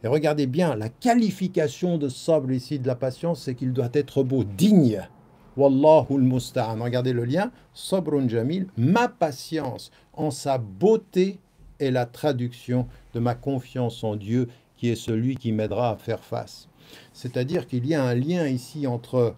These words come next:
la profondeur de la foi qui illumine le cœur et la patience que l'on entretient dans la vie. Et en fait, c'est un cercle vertueux.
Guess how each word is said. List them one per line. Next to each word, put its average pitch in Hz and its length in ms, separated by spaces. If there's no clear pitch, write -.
la 123 180
profondeur 139 1120
de 123 100
la 120 220
foi 147 560
qui - 280
illumine 151 680
le 117 140
cœur 165 480
et 120 40
la 120 140
patience 135 640
que 135 100
l'on 127 220
entretient 120 580
dans 113 160
la 107 140
vie. - 320
Et 131 140
en 113 100
fait, 180 500
c'est 123 200
un 117 100
cercle 131 420
vertueux. 120 600